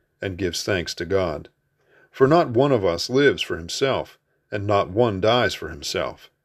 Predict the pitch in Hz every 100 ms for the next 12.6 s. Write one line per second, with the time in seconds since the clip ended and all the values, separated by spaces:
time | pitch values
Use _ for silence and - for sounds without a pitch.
0 | _ _ _ _ _ - 117 110 120 151
1 | 143 95 78 87 - _ - 113 104 110
2 | 87 - 98 95 98 92 73 78 _ _
3 | _ _ 95 90 98 - 104 110 101 78
4 | 73 - _ _ _ 123 127 110 95 98
5 | 98 95 95 104 85 80 - _ _ _
6 | - - - 151 135 - 85 95 104 _
7 | _ _ 131 131 127 131 131 160 156 135
8 | 107 80 73 78 82 _ _ 101 101 85
9 | 85 95 98 87 73 76 - - _ _
10 | _ - _ - 135 131 139 131 139 127
11 | 110 - 131 120 107 110 110 117 107 110
12 | 117 110 110 110 80